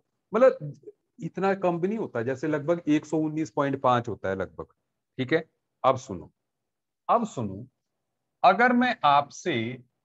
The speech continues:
एबी फ़ोर के बारे में पूछूं कि आपको क्या लगता है इस मॉलिक्यूल की स्ट्रक्चर क्या होनी चाहिए, तो किसी ने नोट्स के बारे में बात की, लेकिन मैं एबी फ़ोर के बारे में पूछ रहा हूं, आप जवाब भी दीजिए। एक मिनट, एक मिनट।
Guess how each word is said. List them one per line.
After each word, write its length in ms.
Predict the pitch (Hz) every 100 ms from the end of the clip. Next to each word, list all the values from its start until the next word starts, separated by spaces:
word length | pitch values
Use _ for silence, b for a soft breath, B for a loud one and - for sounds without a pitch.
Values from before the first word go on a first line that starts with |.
| _ _
एबी 460 | 170 185 208 208 240
फ़ोर 440 | 240 175 170 214
के 200 | 220 202
बारे 280 | 170 147 139
में 180 | 139 135
पूछूं 440 | 123 120 - 131 123 123 _ _ _ _ _ _ _ _ _ _ -
कि 100 | 220 -
आपको 440 | 160 196 214 277 254
क्या 160 | 247
लगता 360 | 180 143 131 143
है 140 | 147 208
इस 240 | 240 -
मॉलिक्यूल 600 | 208 202 202 202 208 208
की 140 | 202
स्ट्रक्चर 540 | 208 - 175 - 208 196
क्या 300 | - 185 170
होनी 360 | 156 123 107
चाहिए, 380 | 98 82 82 78 - _ _ _ _ _
तो 60 | 131
किसी 360 | - 180 208
ने 100 | 202
नोट्स 340 | 202 170 170 -
के 100 | 170
बारे 240 | 147 143
में 140 | 143 131
बात 240 | 120 123
की, 320 | - 196 196 _ 110
लेकिन 360 | 127 175 226 _ _ _ _ _ 117
मैं 240 | 139 156 - _
एबी 240 | 139 147 165
फ़ोर 280 | - 151 147
के 100 | 156
बारे 200 | 135 135
में 160 | 135
पूछ 220 | 135 123
रहा 80 | 147
हूं, 100 | 156 143
आप 220 | 123 123
जवाब 240 | 120 120
भी 100 | 120
दीजिए। 420 | 135 131 151 143 151
एक 160 | 151
मिनट, 300 | 120 110 107
एक 240 | 123 123 104
मिनट। 280 | 95 87